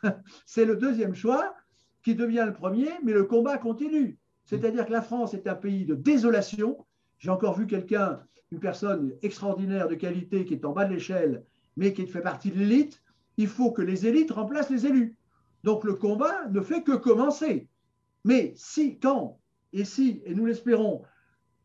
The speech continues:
ce Macron assassin sera chassé, eh bien, c'est le début de la résurrection à laquelle j'invite à Pâques, évidemment. Bon, mais évidemment, il y a gros à faire, et la première chose, c'est purger du mensonge, de la triche, de l'assassinat et du reste, mais se purger soi-même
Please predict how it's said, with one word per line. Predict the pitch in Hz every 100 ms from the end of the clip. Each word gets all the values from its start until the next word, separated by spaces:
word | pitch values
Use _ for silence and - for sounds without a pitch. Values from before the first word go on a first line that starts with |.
| _ _
ce | 190
Macron | 196 - 233 233
assassin | 190 208 - 208 190 -
sera | - 143
chassé, | 139 254 - 233 302 330 _ _ _ _ _
eh | 185
bien, | 214 214
c'est | 226 208
le | 208
début | 214 254 320 320 -
de | 208
la | 226 190
résurrection | 196 196 190 220 302 330
à | 180
laquelle | 175 220 196
j'invite | 185 233 285
à | 262
Pâques, | 302 254 135 147
évidemment. | 151 165 147 135 - _ _ _ _ -
Bon, | 127 151
mais | 233 233
évidemment, | 170 156 151 269 349 285 - -
il | 160
y | 180
a | 156
gros | 175 302
à | 208
faire, | - 220 285 311 294 202
et |
la | 185
première | - 285 254 -
chose, | - 254 302 285 - _ _ _
c'est | - 240 214
purger | - 311 226 269
du | 214 190
mensonge, | 170 165 254 320 339 285 - _ _ -
de | 185
la | 240
triche, | - 233 220 - -
de | 170
l'assassinat | 190 214 - 208 190
et | 156
du | 165
reste, | 262 277 233
mais |
se | 196 214
purger | 214 269 202 214
soi-même | - 185 170 254 311